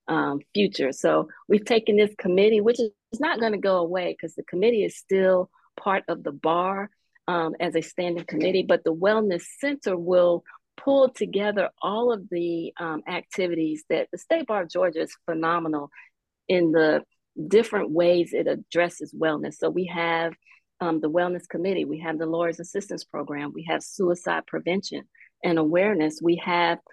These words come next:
Solace, which is the organization that helps when there's a catastrophe that happens in a lawyer's life, that a house burned down, there's a major illness, um, and someone can't continue to practice, so they need that other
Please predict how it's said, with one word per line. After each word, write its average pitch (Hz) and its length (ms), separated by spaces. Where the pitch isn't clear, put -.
Solace, 208 680
which 170 220
is 175 300
the 160 320
organization 180 1000
that 170 320
helps - 540
when 170 500
there's 165 200
a 165 120
catastrophe 190 760
that 151 120
happens 156 400
in 160 100
a 156 60
lawyer's 151 400
life, 143 320
that 143 160
a - 20
house 151 380
burned 151 380
down, 147 340
there's 143 200
a 143 40
major 147 480
illness, 151 480
um, 151 400
and 143 340
someone 151 300
can't 156 260
continue 151 380
to 139 80
practice, 151 460
so 156 80
they 151 100
need 160 280
that 160 200
other 151 260